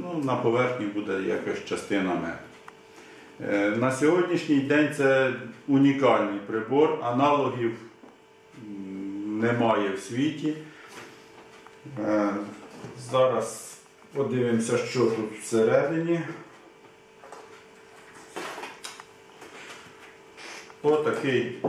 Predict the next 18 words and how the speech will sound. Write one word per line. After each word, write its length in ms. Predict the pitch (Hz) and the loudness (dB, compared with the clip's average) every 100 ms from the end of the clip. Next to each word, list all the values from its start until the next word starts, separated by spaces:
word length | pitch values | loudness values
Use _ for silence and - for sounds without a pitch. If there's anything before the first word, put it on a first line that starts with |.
| - 107 | -4 0
лоток, 640 | 117 113 135 139 - - - - - - - - - | 2 2 4 4 4 -2 -14 -20 -20 -14 -14 -14 -10
в 60 | 107 | 0
який, 420 | 117 120 156 180 - | 0 2 4 4 2
в 120 | 117 | 0
який 480 | 120 120 117 156 165 | 2 2 2 2 2
поміщається, 1040 | - 127 123 127 139 143 139 - 135 127 | 4 4 4 4 4 4 2 2 4 4
е, 60 | - - - - - - - - 117 101 98 98 101 | 2 -6 -16 -20 -20 -20 -20 -20 -14 -12 -12 -10 -8
матеріал, 600 | 104 104 117 117 143 139 120 | -4 0 0 4 6 6 4
який 260 | 113 127 | 2 0
потрібно 560 | 120 113 110 117 110 110 | 2 0 2 0 2 2
висушити, 680 | 110 123 113 - - - 87 | 4 4 4 -2 -8 -10 -10
будемо 260 | 85 87 78 | -8 -10 -10
так 100 | - - | -12 -12
говорити. 260 | - - - - | -12 -12 -10 -4
Ну, 220 | 135 147 | 2 2
наприклад, 580 | 123 117 135 127 120 - - - - - - - | 2 2 2 4 2 0 -6 -16 -20 -20 -16 -2
нарізаємо 800 | 117 120 120 131 127 113 110 107 | 2 4 4 6 6 4 0 0
яблук, 460 | 123 143 147 151 | 2 4 2 -4